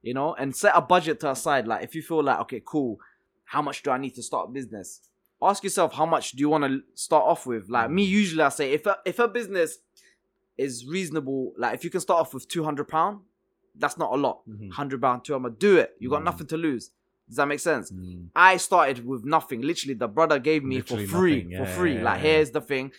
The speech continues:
Speaker 1: It's on credit. When you do well, pay me."
Speaker 2: Yeah, yeah, yeah.
Speaker 1: Does that make sense? And now I got kilos of it.
Speaker 2: Yeah,
Speaker 1: Like,
Speaker 2: yeah, yeah.
Speaker 1: alhamdulillah. Do you understand? So, yeah, just enjoy it. Take it slow. You never know where it could take you. Like, I didn't know I was gonna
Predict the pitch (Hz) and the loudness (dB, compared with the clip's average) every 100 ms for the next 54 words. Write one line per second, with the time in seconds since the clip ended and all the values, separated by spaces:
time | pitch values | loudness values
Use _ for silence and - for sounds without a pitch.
0 | _ - 117 123 - 151 120 107 135 147 | _ -10 -8 -6 -2 0 0 -4 -6 -2
1 | 165 156 156 156 - 156 147 123 90 98 | 2 4 4 4 2 2 2 -2 -8 -12
2 | 95 92 98 92 90 90 87 113 135 127 | -10 -10 -8 -8 -8 -8 -8 -2 -2 -2
3 | 165 143 110 - 120 143 147 113 127 117 | -4 -4 -6 -10 -6 0 2 2 0 -4
4 | - 170 175 147 117 123 104 - - 104 | -4 -4 0 2 0 -4 -6 -10 -8 -4
5 | 104 98 85 98 131 113 113 110 90 113 | -4 -6 -8 -6 -4 -2 -2 -2 -4 -6
6 | 117 123 131 95 117 117 107 101 _ _ | -6 -6 -8 -6 -6 -4 -4 -8 _ _
7 | _ _ _ 180 175 139 120 120 147 156 | _ _ _ -8 -6 -8 -8 -8 -4 0
8 | 175 165 147 - 156 151 147 - 151 147 | 4 4 2 -2 -2 -2 -6 -6 0 2
9 | 147 147 151 _ - 147 156 160 147 131 | 2 0 -6 _ -6 -4 -2 0 0 0
10 | 131 160 139 117 110 131 170 151 127 117 | -2 -6 -4 -2 2 4 4 2 2 0
11 | 107 107 | -4 -8